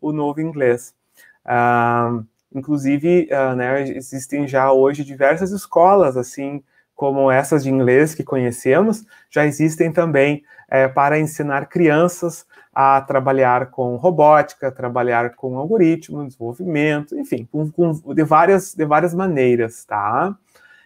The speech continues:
Então, o que que nós sabemos até agora, né? Computação, ela é, é uma competência fundamental para cidadãos do século vinte e um. A maioria dos países trabalham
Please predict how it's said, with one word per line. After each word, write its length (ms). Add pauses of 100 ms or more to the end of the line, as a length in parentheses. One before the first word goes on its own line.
(120)
Então, 300
o 60
que 100
que 100
nós 200
sabemos 640
até 140
agora, 460
né? 220 (380)
Computação, 720
ela 180
é, 200
é 180
uma 160
competência 800
fundamental 840
para 220
cidadãos 560
do 60
século 420
vinte 280
e 60
um. 220 (1400)
A 140
maioria 400
dos 160
países 580
trabalham 840